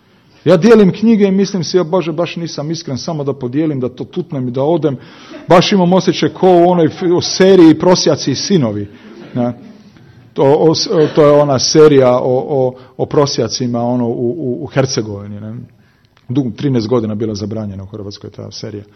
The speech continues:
I ja dođem u prvu, u prvi dućan,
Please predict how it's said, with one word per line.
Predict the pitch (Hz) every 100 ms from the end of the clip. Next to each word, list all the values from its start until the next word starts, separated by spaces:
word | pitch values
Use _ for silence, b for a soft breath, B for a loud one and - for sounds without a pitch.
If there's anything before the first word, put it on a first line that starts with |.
| b b b b b -
I | 175
ja | 269
dođem | 254 226 240
u | 220
prvu, | 226 285 262 240 - - -
u | 202
prvi | - 254 233
dućan, | 185 220 - 107